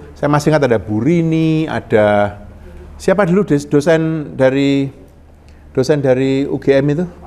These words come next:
Erwan. Erwan. Ah, Mas Erwan ada di situ,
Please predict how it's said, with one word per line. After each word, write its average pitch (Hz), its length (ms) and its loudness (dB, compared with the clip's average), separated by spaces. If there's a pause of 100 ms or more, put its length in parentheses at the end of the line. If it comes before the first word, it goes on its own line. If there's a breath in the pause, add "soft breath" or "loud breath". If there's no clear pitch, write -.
(160)
Erwan. 135 380 -8 (1200)
Erwan. 160 440 2 (200)
Ah, 98 1200 -2
Mas 110 240 -6
Erwan 120 400 2
ada 120 160 0
di 110 160 -4
situ, 123 640 0